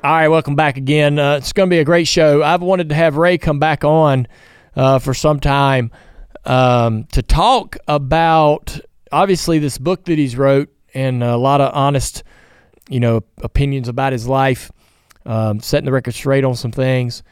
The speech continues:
and, uh, we're gonna hear all about that. But also the S R X,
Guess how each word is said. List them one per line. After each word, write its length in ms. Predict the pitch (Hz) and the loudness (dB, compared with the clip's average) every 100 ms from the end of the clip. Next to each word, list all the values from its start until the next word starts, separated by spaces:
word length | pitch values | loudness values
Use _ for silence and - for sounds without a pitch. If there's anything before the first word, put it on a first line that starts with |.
| _ _ _ _ | _ _ _ _
and, 360 | 117 113 113 110 | -2 0 0 0
uh, 100 | 113 | 0
we're 120 | 110 120 | 0 0
gonna 100 | 113 | 0
hear 220 | 135 131 | 0 0
all 140 | 123 | -2
about 260 | 107 123 - | -2 -4 -4
that. 220 | 117 110 | -6 -6
But 100 | 120 | -6
also 360 | 139 - 165 151 | -4 -4 -4 -4
the 160 | - | -6
S 180 | 131 - | -4 0
R 220 | 143 135 | 0 2
X, 460 | 139 160 - - | 2 0 -4 -14